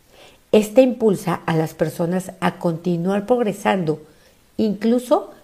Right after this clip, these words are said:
frente a los contratiempos, a aprovechar las oportunidades y a mostrar compromiso con todo aquello que quieren lograr. Fortalece ahora mismo esta capacidad. Vamos a borrar la mala información,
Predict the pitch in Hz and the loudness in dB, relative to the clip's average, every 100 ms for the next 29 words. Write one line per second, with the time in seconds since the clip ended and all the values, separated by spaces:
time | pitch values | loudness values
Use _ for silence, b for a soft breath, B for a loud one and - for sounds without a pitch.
0 | _ - 240 247 240 220 196 - 165 160 | _ 0 6 6 6 0 0 -2 -2 -2
1 | 160 160 143 139 143 - _ _ _ b | -2 -2 -4 -8 -14 -20 _ _ _ b
2 | b b b 185 180 180 180 170 170 - | b b b 4 4 4 2 2 2 0
3 | 175 180 196 196 185 214 208 214 190 165 | 0 0 -4 -4 -4 -2 0 2 2 2
4 | 269 - B B B 196 190 185 185 180 | 0 -4 B B B 4 4 4 0 -2
5 | 202 202 196 233 202 185 170 175 160 156 | 0 0 0 -4 0 0 0 -4 -2 -4
6 | - 165 160 - 202 202 202 - 196 165 | -2 -6 -4 0 2 2 -2 0 2 0
7 | - 160 170 160 151 147 147 151 147 - | -6 -6 -4 -4 -4 -4 -4 -4 -6 -20
8 | _ _ b b b b _ - 185 185 | _ _ b b b b _ 4 4 4
9 | 180 180 175 226 - - 180 180 202 196 | 2 2 2 0 0 0 2 2 2 0
10 | 180 180 165 170 160 170 - - 151 - | 0 -2 -4 -6 -6 -6 -10 -8 -8 -6
11 | 147 147 - _ - b b - 202 233 | -6 -6 -8 _ -10 b b 2 2 2
12 | 233 214 214 220 165 - - 170 165 175 | -2 0 4 4 2 -2 -4 -2 0 0
13 | 185 214 214 226 - 214 180 | 0 0 0 0 4 4 2